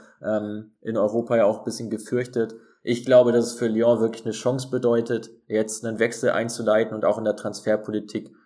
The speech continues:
äh, wieder mehr auf die richtige Spur zu kommen. Äh, bin auch sehr gespannt, was deine Meinung da gleich zu ist, weil ich finde, man bringt zwar sehr viele extrem starke Talente raus, aber das, was man einkauft, da bin ich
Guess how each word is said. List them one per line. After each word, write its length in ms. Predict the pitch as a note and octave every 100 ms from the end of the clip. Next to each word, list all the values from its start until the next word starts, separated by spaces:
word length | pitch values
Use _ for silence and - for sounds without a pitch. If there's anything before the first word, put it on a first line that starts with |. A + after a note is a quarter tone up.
| _ -
äh, 220 | G#2+ G#2
wieder 480 | A2 A2 G#2 - -
mehr 220 | G#2 G#2
auf 80 | A2
die 100 | A2+
richtige 320 | A2 A2 G#2+
Spur 360 | - - A#2+ A#2+
zu 160 | F2+
kommen. 380 | - A2+ A#2 A#2 -
Äh, 140 | - G#2
bin 120 | G#2
auch 120 | G#2
sehr 180 | A2+ A2+
gespannt, 320 | G#2+ A#2 A2
was 140 | A2 -
deine 240 | A#2 A#2
Meinung 320 | A2+ A2+ A2+
da 160 | A2+ A2
gleich 200 | G#2+ G#2+
zu 160 | -
ist, 200 | A2 A#2
weil 80 | G#2
ich 100 | G#2
finde, 380 | A#2 A2 A2 G#2+ - _
man 220 | - G#2 G#2
bringt 260 | A2+ C#3+
zwar 240 | - A#2+ A2
sehr 240 | A2+ B2
viele 560 | B2+ A#2+ A#2 A2+ - -
extrem 480 | G2 - - B2+ C#3+
starke 360 | C#3 A#2 A#2+
Talente 460 | A#2+ A2+ A#2 A#2+ G#2
raus, 460 | G#2 C3+ F3 - _ _ _
aber 240 | - A2 A2
das, 200 | A#2 A#2+
was 140 | A#2+
man 140 | A2+
einkauft, 720 | - A2+ C3+ - A2 B2 - - _ -
da 180 | G#2+ G#2
bin 140 | A2+
ich 280 | G#2+ -